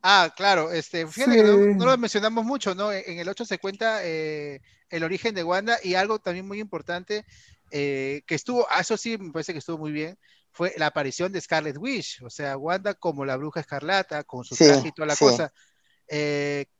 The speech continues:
Speaker 1: que nunca la habíamos visto como Bruja Escarlata ni mencionada, este, de esa manera. Es más, creo que Wanda-, toda WandaVision es precisamente el origen de,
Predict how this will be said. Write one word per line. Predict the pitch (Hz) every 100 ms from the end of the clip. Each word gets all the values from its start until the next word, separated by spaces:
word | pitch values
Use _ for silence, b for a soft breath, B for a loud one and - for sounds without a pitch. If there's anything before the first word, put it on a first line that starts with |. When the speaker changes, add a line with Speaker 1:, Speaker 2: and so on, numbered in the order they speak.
| _
Speaker 1:
que | -
nunca | 160 190 185
la | 175
habíamos | 170 170
visto | 170 170 175
como | 156
Bruja | 143 147
Escarlata | 165 160 196
ni | 160
mencionada, | 147 139 151 143 160 165 165 156
este, | 127 - 131
de |
esa | 131 151
manera. | 151 208 170 _ b b _ _
Es | - 208
más, | 277 254 -
creo | - 247
que | 254
Wanda-, | 226 180 180
toda | - 240
WandaVision | 226 196 170 175 180 196
es | 190 -
precisamente | 175 165 180 165 180
el | 151
origen | 139 - 139
de, | 117 110